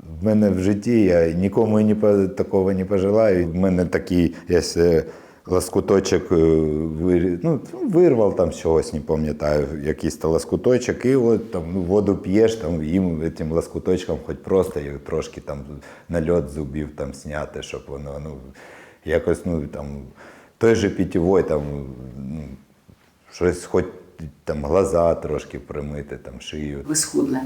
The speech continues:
Speaker 1: Більш ніж на тридцять. Це я розумів, коли лежав, і, як кажуть, почесати позвоночник через живіт.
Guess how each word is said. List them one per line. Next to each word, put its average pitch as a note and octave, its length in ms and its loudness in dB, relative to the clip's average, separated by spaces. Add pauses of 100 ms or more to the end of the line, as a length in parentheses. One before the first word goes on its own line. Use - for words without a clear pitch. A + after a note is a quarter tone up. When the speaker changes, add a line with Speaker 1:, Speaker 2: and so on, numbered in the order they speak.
(160)
Speaker 1:
Більш G#2+ 380 2
ніж G#2 240 -4
на G2+ 100 -4
тридцять. - 580 -10 (240)
Це C3+ 160 4
я C#3 160 6
розумів, B2 580 2
коли G#2+ 440 6
лежав, G#2 560 4
і, F2+ 140 0
як - 280 -2
кажуть, F2+ 500 2 (440)
почесати G2+ 800 2
позвоночник G2 840 0
через F#2+ 380 2
живіт. D#2 560 0